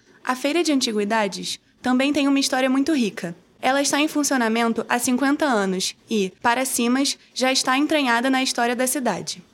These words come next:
No entanto, a feira que conhecemos hoje nem sempre foi tão atrativa. Inicialmente, estava localizada embaixo do elevado da Perimetral,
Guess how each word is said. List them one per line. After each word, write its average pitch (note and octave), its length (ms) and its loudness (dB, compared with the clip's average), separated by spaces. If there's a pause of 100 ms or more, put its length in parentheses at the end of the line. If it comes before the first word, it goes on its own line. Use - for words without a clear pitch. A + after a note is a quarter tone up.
(300)
No D4 120 2
entanto, C4 560 0 (200)
a A#3+ 140 0
feira D4 300 0
que D4+ 100 -2
conhecemos A3 720 0
hoje A3 260 2
nem B3+ 200 2
sempre C4+ 320 0
foi C#4 160 0
tão B3+ 180 0
atrativa. A#3+ 720 -2 (400)
Inicialmente, A3+ 840 0
estava A#3+ 380 0
localizada A3 640 0
embaixo G#3+ 460 0
do B3+ 100 0
elevado A#3 380 0
da B3+ 120 0
Perimetral, B3+ 720 0